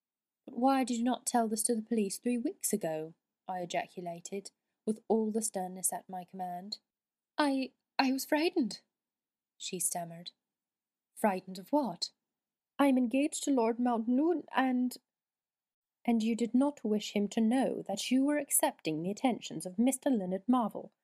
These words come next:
Was that it? Well," I added with involuntary impatience,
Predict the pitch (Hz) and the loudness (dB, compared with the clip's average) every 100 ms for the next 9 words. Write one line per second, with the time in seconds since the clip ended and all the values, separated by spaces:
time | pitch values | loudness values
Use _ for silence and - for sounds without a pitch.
0 | _ _ - 208 190 - 311 - - - | _ _ 0 4 4 2 -4 -4 -16 -18
1 | _ _ _ - 294 131 - - - _ | _ _ _ 2 2 2 0 -8 -18 _
2 | _ _ _ _ _ _ _ 220 214 180 | _ _ _ _ _ _ _ 0 2 -2
3 | 165 170 - 175 180 165 170 170 170 175 | -4 -6 -8 -6 -6 -6 -8 -10 -8 -8
4 | 170 165 165 170 170 220 226 | -8 -10 -14 -14 -6 -4 -4